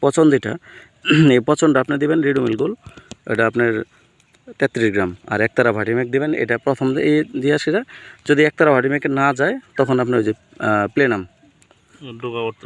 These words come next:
Speaker 1: হ্যাঁ, ওই যে ডোকাটাও, এটা হচ্ছে আপনার যে এই যেটা, প্লেনাম যেটা, এই প্লেনামটা দিতে হবে এখানে। আর গোড়া ঠিক আছে, এই যে ছিদ্র, এইগুলা কিন্তু আপনার হালকা যে পচনটা, এই পচনটা কিন্তু আপনার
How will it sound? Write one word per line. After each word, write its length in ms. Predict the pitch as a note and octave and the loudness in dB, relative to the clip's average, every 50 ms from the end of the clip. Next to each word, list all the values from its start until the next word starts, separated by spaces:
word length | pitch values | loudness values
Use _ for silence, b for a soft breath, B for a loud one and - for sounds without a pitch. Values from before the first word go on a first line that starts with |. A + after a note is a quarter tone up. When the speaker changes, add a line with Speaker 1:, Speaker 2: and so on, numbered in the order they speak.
| A2 | -4
Speaker 1:
হ্যাঁ, 200 | A2 G#2 G#2 G2 - - | -4 -2 -2 -4 -4 -4
ওই 100 | - A2 | -4 -2
যে 80 | G2+ G#2+ | 0 0
ডোকাটাও, 420 | G2+ A2 G#2+ G#2+ G#2+ G2+ A#2 B2+ F3 A#3 _ B B B B B B - | 2 2 2 0 0 0 0 -2 -4 -4 _ B B B B B B -6
এটা 120 | A#2 A2+ A2+ | -2 -2 -2
হচ্ছে 140 | A2 - A#2+ | -2 -2 -2
আপনার 140 | A#2 A#2 A2+ G#2+ | 0 0 0 0
যে 60 | A2+ A2 G#2+ G#2+ A2 - _ - - G#2 B2+ B2+ | 2 2 2 0 -2 -4 _ -18 -18 -8 -4 -2
এই 60 | B2+ A#2 A#2 | -2 0 0
যেটা, 180 | A2+ - G2 F#2 - _ _ b b b b b b b _ - | -2 -2 -2 -10 -10 _ _ b b b b b b b _ -2
প্লেনাম 300 | C3+ B2 A#2+ A2 A2 G#2 G#2 G#2+ | 0 0 0 0 -2 -2 -4 -4
যেটা, 180 | A#2 - E3 G#3 B3 _ - - | -4 -4 -4 -6 -6 _ -6 -6
এই 60 | G#2+ - | -6 -2
প্লেনামটা 400 | B2+ B2 A#2 A2+ A2 G#2+ G2+ G#2+ G#2 G#2+ | 0 0 0 0 -2 -2 -2 -4 -2 -2
দিতে 140 | G#2+ - G#2+ | -4 -4 -6
হবে 140 | G2+ F#2 G2 | -6 -4 -4
এখানে। 220 | G2 - B2+ D3 E3+ D#3 | -4 -4 -4 -4 -2 -4
আর 80 | B2 A2+ - B B B B B B B B2+ | -4 -6 -8 B B B B B B B 2
গোড়া 160 | A2+ B2 B2+ B2 - | 2 2 2 2 0
ঠিক 100 | C3+ B2+ B2+ | 0 0 0
আছে, 100 | A#2 - - E3 | 0 -2 -4 -4
এই 60 | D#3+ D3 | -2 0
যে 60 | C#3+ C#3+ C3+ | 2 2 0
ছিদ্র, 260 | B2 - C#3+ B2+ A#2+ C3+ C#3 - B2+ | 0 -4 -6 -4 0 0 0 0 0
এইগুলা 220 | B2 A2+ A#2+ B2 A#2+ | -2 -2 -2 -4 -4
কিন্তু 140 | A#2+ B2 A#2+ B2+ | -4 -6 -6 -6
আপনার 180 | A#2+ B2 B2+ A#2 A2 b b b b b b b b _ - | -8 -6 -8 -10 -12 b b b b b b b b _ -4
হালকা 240 | - G#2+ A2+ - C3 | -2 -2 0 2 0
যে 100 | A#2+ B2 B2 - - | 0 0 -2 -2 -2
পচনটা, 380 | C#3+ - - D3 C3 A#2 C#3+ F#3 A3 G#3 C3 | -4 0 0 0 0 0 -2 -4 -4 -6 -8
এই 60 | A#2 - | -4 -4
পচনটা 320 | C3+ B2+ - C3+ B2 A#2 A#2+ | -4 -2 -2 -2 0 0 0
কিন্তু 160 | A2 A#2 A2+ A#2 A#2 | 0 -2 -4 -4 -2
আপনার 180 | A#2+ A#2 A2+ | -2 -2 -2